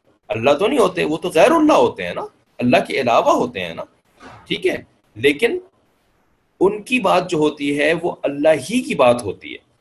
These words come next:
وہ اللہ کی بات کے خلاف نہیں ہوتی، تو اس وجہ سے ان کی اطاعت کرنا جو ہے، وہ غیر اللہ کی اطاعت کے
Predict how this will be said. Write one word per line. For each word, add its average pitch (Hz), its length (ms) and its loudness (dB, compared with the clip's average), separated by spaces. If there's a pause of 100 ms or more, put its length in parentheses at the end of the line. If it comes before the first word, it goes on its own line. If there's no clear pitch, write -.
(160)
وہ 127 100 0
اللہ 170 320 2
کی 185 60 -10
بات 160 280 0
کے 202 80 -2
خلاف 170 480 0
نہیں 139 160 -4
ہوتی، 117 300 -4 (200)
تو 151 100 -4
اس 196 180 -2
وجہ 170 180 2
سے 170 140 -4 (100)
ان 247 160 -2
کی 294 140 -4
اطاعت 143 380 0
کرنا 135 220 0
جو 120 200 -4
ہے، 117 200 0 (460)
وہ 170 480 4 (400)
غیر 127 280 2
اللہ 170 320 0
کی 175 220 -10 (280)
اطاعت 143 480 0 (500)
کے 170 180 2